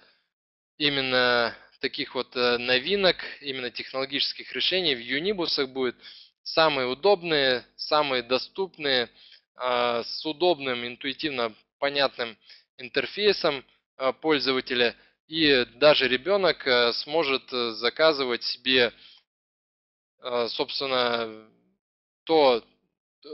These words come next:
то расстояние, которое он желает проехать, э, то время, когда он желает, чтобы юнибус приехал за ним.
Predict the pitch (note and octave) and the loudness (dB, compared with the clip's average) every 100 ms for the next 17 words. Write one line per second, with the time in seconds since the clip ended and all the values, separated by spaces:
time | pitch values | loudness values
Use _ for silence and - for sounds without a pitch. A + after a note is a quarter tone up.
0 | C#3+ - E3 C#3 A#2+ C#3+ C#3 C3 A#2+ C3+ | -12 0 2 2 -2 0 0 0 -2 -8
1 | C3+ B2 A#2 A#2+ C3+ B2 - C3+ C3+ F#3 | -4 -4 -4 0 4 2 0 -2 0 2
2 | G3+ - C#3 C3+ B2 A#2 - - D#3 B2 | 2 2 -2 -2 0 0 -2 0 0 2
3 | C#3 C3 A#2 - - - _ C3 B2+ B2+ | 0 0 -4 -10 -20 -20 _ -6 2 2
4 | A#2+ A2+ A2 B2 B2+ A#2+ C3 B2 A2+ - | 2 -2 -10 -16 -6 0 4 4 2 -4
5 | B2 A#2+ C3 C3+ A#2 G#2+ - C3 E3+ F#3+ | -8 -8 -8 -8 -10 -12 -6 0 2 2
6 | E3 C3+ C3 C3 B2+ | 0 -2 -2 -4 -6